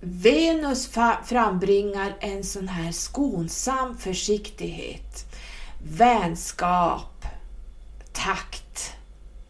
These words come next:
En s-, ett socialt nåd. Jag vet inte hur jag ska förklara det, men <clears throat> under stress kan det här göra en obeslutsam, slarvig.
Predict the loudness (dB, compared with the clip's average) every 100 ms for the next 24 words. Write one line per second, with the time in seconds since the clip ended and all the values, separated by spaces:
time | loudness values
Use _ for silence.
0 | -14 -14 -14 -18 -18 -18 -18 -18 -18 -20
1 | -20 -20 -18 -18 -4 2 4 4 2 2
2 | 2 2 0 2 4 6 6 4 -4 -2
3 | 0 6 8 8 6 2 -2 -2 2 4
4 | 4 2 4 4 4 2 -2 -2 2 4
5 | 6 4 2 2 2 0 0 -4 -4 -2
6 | 4 4 4 8 8 8 4 2 0 4
7 | 4 4 -2 -6 -2 2 2 2 0 -2
8 | -10 -12 -2 2 4 6 8 6 6 4
9 | 6 4 2 -4 0 2 2 0 -4 -12
10 | -4 -2 0 0 0 -2 0 0 0 0
11 | 0 -2 -6 -10 -14 -10 -8 4 6 6
12 | 2 -4 0 2 0 -2